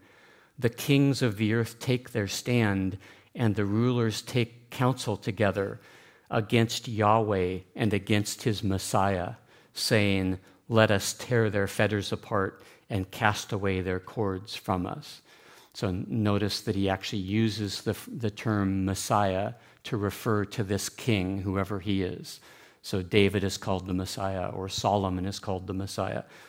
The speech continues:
which just simply means the anointed one who's been anointed to be king.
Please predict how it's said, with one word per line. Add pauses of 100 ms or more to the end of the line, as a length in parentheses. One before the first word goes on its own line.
(100)
which
just
simply
means
the
anointed
one (260)
who's
been
anointed
to
be
king.